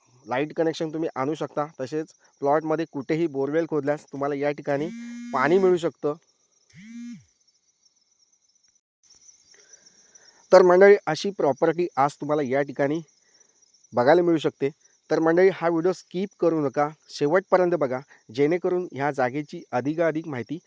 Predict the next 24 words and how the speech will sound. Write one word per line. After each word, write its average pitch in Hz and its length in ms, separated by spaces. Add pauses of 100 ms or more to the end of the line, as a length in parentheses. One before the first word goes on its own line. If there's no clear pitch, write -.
(280)
या 131 120
ठिकाणी 135 300
तुम्ही 143 200
घेऊ 135 220
शकता. - 300 (1120)
सातबाऱ्याला 185 640 (140)
फक्त 160 220 (140)
एकच 170 380
नाव 156 200
आहे, 151 100 (360)
वर्ग 156 320 (120)
एकची 180 300
जमीन 170 280
आहे 147 220 (320)
आणि 147 160
ही 165 280
जागा 151 340
आमच्या 143 240
स्वतःच्या 156 420
मालकीची 151 460
आहे. 147 180 (760)
पूर्ण 190 340
क्लिअर 175 440
टायटल 143 480